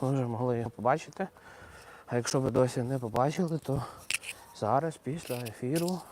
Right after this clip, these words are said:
не лінуйтеся, заходьте. Буквально переключіться з пря-, з прямої трансляції, м, яка закінчиться за кілька хвилин. І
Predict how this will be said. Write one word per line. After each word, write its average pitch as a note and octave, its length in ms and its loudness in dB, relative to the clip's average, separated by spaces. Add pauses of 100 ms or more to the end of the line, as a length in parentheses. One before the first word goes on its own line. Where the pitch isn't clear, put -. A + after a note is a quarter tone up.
(800)
не E3+ 160 8
лінуйтеся, E3+ 680 2
заходьте. D#3+ 640 0 (1080)
Буквально C#3 460 8
переключіться C#3 1040 0
з - 60 -10
пря-, B2 220 -4 (180)
з - 80 -8
прямої C3 420 -2
трансляції, F3 800 -2 (1080)
м, D#3+ 360 4
яка D3+ 180 0
закінчиться C#3+ 520 -2
за C3+ 200 2 (240)
кілька C3 260 -4
хвилин. C3+ 380 0 (920)
І D#3+ 320 0